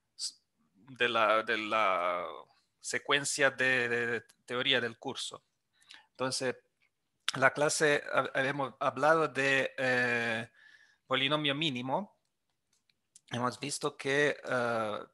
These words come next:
¿se acuerdan? Antes habíamos visto el teorema de Hamil-, de Cayley-Hamilton, que era, eh, que decía que el polinomio característico, esto, esto es el polinomio característico denotado con una,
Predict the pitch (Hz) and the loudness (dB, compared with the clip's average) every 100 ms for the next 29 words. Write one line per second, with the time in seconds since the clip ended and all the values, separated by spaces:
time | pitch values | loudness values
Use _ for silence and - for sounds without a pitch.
0 | - - 127 147 135 135 170 170 175 160 | -12 -6 -2 0 2 4 4 4 2 2
1 | 147 160 151 147 - 160 - 143 156 165 | 2 2 0 -2 -4 -4 0 2 4 4
2 | 156 143 - 170 156 - _ 139 - 165 | 4 4 2 0 -2 -12 _ -6 0 2
3 | 165 156 135 175 180 139 - 143 208 220 | 2 -2 0 0 0 -4 -2 -2 -2 -8
4 | _ _ _ _ - 135 143 143 139 135 | _ _ _ _ -4 2 6 6 4 2
5 | 131 123 123 131 131 - 160 165 - 147 | 2 0 -2 -6 -4 -2 2 2 2 2
6 | 165 175 - - - 135 - 143 147 170 | 2 0 -10 -20 -10 -6 0 2 2 0
7 | 165 156 147 - 143 180 202 151 - 160 | 2 4 4 4 -2 -2 -4 -6 -2 0
8 | 220 - _ _ _ _ 156 170 - 147 | 0 -6 _ _ _ _ 0 0 0 0
9 | 202 - 147 - 180 170 - 160 160 160 | 0 -2 -2 0 -2 -4 -4 -4 -4 -2
10 | 160 156 - 151 143 - 131 131 135 135 | 0 0 0 -6 -8 -6 -4 -2 2 4
11 | 147 143 143 139 135 131 127 123 123 120 | 4 2 -4 -2 -2 0 0 2 0 -2
12 | 123 | -4